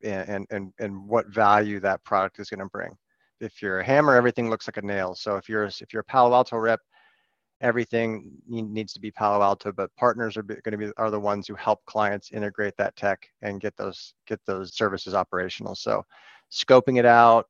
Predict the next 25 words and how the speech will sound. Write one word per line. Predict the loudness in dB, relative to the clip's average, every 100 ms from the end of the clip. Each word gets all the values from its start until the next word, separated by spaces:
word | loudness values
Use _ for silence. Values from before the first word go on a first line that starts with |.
| -2
helping | -2 -2
to | -2
identify | -2 0 -4 0 4 4
it, | 4
helping | 0 -6
to | -8
get | -10
the | -4
life | -2 -2
cyl-, | 0 0 0 _ _
cycle | -4 -4 -4
turned | -6 -6 -2
on, | -2 -2
get | -2
all | -4
the | -4
features | -10 -10 -10 -10
turned | -6 -4
on. | -2 0 -2 -4 _ _ _ _ _ _
sasi | 0 4 6 4 -6 -6
framework | -8 -6 0 0 0 -4 -4
is | -8 -6
a, | -6 -6
is | -10
not | -8 -2 2 2